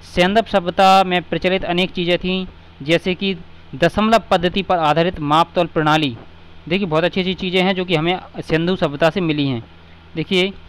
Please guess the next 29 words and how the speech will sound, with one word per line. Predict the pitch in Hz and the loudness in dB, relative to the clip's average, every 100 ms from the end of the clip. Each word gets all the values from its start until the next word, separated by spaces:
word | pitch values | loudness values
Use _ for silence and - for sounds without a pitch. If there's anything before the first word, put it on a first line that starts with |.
| - - | -20 -2
पहली | 156 175 | 0 2
क्या | 190 180 | 2 2
थी? | 196 | 2
दशमलव | 170 180 185 196 - - 180 | 0 0 0 0 -2 -4 -2
पद्धति | 160 170 190 | 0 -2 -2
पर | 190 | 0
आधारित | 180 147 170 175 | 2 4 2 0
माप | 160 151 | 0 2
तौल | 175 160 156 | 0 -4 -4
प्रणाली, | 165 156 160 | -2 0 0
नगर | 156 151 175 190 | 0 2 4 4
योजना, | 185 175 175 170 - - - - - - - - - | 4 2 0 -2 -8 -20 -20 -20 -20 -20 -20 -20 0
सड़क | 180 202 214 | 4 6 4
और | |
नालियों | 185 180 190 202 | 4 4 4 2
की | 196 | 2
व्यवस्था | 170 170 - | 2 2 0
किस | 180 175 | -2 -4
प्रकार | - 175 185 175 | -4 2 2 2
से | 190 | 0
होना | 175 170 | 0 2
चाहिए, | 185 170 175 170 - - 139 | 2 2 0 -6 -14 -16 -2
बहुदेववाद | 156 170 180 185 170 175 175 | 0 2 2 2 4 4 4
का | - | 0
प्रचलन, | 180 170 170 175 | -2 -2 0 0
मातृ | 156 147 175 202 185 | 0 2 2 0 0
देवी | 175 175 | 0 -2
की | 175 | -4
पूजा, | 175 175 170 170 | -6 -2 2 2